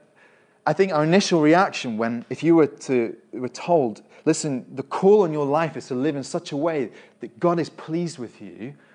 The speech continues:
I think most of you will recoil because you feel a sense of failure you look at your day-to-day habits, your effort to live for Him, and all you see is a catalogue of mishaps and failures and downright, sometimes just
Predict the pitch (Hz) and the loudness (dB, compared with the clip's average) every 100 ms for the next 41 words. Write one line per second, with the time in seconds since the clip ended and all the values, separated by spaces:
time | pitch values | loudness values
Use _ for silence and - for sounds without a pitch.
0 | _ _ - 147 180 151 170 196 - 139 | _ _ -8 -4 -2 -2 -2 -4 -6 -8
1 | 127 120 127 120 113 - 196 175 113 110 | -6 -6 -6 -8 -10 -4 -2 -2 -4 -8
2 | - - 139 135 156 - 190 147 - 160 | -14 -12 -8 -6 -6 -4 -4 -4 -8 -12
3 | 143 131 - 185 180 104 87 - _ _ | -12 -12 -8 -6 -4 -6 -10 -16 _ _
4 | _ _ _ _ _ - 135 170 196 175 | _ _ _ _ _ -6 2 4 4 0
5 | 143 127 160 160 175 170 147 143 131 165 | 0 -2 2 4 4 0 -2 -2 -2 -4
6 | 156 156 143 - - - - - - 117 | -2 0 -2 -8 -18 -20 -20 -14 -6 -6
7 | - 156 170 160 - 131 131 135 131 165 | 0 2 2 -2 -4 -4 -4 -4 -6 -4
8 | 120 120 135 180 208 156 - 190 147 110 | -6 -8 -4 -2 -2 -6 -10 -6 -6 -6
9 | 107 - _ - 131 117 - - _ _ | -10 -20 _ -8 -6 -8 -12 -20 _ _
10 | 120 - - 214 202 196 135 107 98 123 | -12 -10 -8 -8 -6 -2 0 -2 -4 -6
11 | 117 - _ _ _ _ - 143 175 - | -8 -8 _ _ _ _ -10 -4 -2 -4
12 | - 135 - - 127 120 - 160 160 135 | -10 -12 -14 -16 -14 -12 -4 -2 0 0
13 | 110 107 - 120 113 139 156 151 127 113 | -4 -8 -12 -10 -4 -4 -2 -2 -2 -2
14 | - - 165 160 120 104 - - | -6 -10 -10 -8 -8 -10 -12 -16